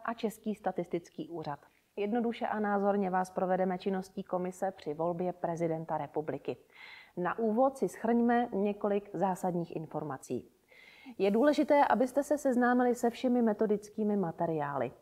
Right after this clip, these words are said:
Jde o pokyny pro okrskové volební komise připravené Českým statistickým úřadem, informace od obecních úřadů,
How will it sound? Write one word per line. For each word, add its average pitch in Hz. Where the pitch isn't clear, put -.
Jde 196
o 240
pokyny 233
pro 214
okrskové 202
volební 202
komise 165
připravené 175
Českým 180
statistickým 175
úřadem, 151
informace 247
od 202
obecních 180
úřadů, 220